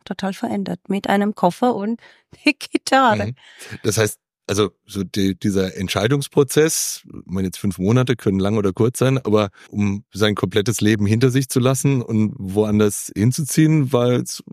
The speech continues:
Speaker 2: relativ kurz, oder? Oder
Speaker 1: Es war sehr
Speaker 2: hast,
Speaker 1: kurz.
Speaker 2: fandst, fandst du's
Speaker 1: Es war sehr
Speaker 2: nicht so?
Speaker 1: kurz, aber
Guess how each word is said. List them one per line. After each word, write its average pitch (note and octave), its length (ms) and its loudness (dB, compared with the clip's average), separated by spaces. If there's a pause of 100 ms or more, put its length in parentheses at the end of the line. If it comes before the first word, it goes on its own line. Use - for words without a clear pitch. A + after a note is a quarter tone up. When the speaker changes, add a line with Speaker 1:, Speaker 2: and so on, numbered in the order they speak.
(140)
Speaker 2:
relativ A#2+ 760 -2
kurz, - 320 0
oder? A#2 240 -4 (140)
Oder G#2+ 220 2 (200)
Speaker 1:
Es G#2+ 180 -8
war G3 160 2
sehr A#2+ 200 4
Speaker 2:
hast, D3+ 140 -4
Speaker 1:
kurz. D#3+ 120 -2
Speaker 2:
fandst, A#2+ 280 0
fandst G#2+ 300 -2
du's - 640 -6 (420)
Speaker 1:
Es G#3 200 -2
war G#3+ 140 4
sehr A3 220 2
Speaker 2:
nicht G#3 100 -8
so? F#3 60 -2
Speaker 1:
kurz, - 420 -2 (420)
aber G#3 720 2